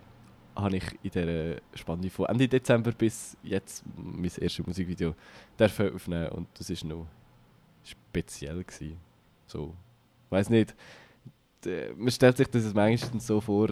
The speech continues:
das sind sicher so Typen mit einer D S L R und vielleicht jemand, der das Licht macht und das ist gut, aber es sind halt einfach,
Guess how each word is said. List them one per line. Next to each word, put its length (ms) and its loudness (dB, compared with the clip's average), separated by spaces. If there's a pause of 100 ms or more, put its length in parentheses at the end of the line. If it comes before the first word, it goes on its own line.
(100)
das 140 -4
sind 140 -8
sicher 200 -4
so 140 2
Typen 580 2
mit 200 2
einer 300 4
D 240 2
S 140 4
L 100 4
R 360 2
und 280 -2
vielleicht 240 -4
jemand, 160 -2
der 160 -2
das 140 -2
Licht 280 -4
macht 240 -6
und 140 -10
das 120 -2
ist 100 -14
gut, 260 -2
aber 140 -2
es 100 -4
sind 140 0
halt 120 2
einfach, 280 -2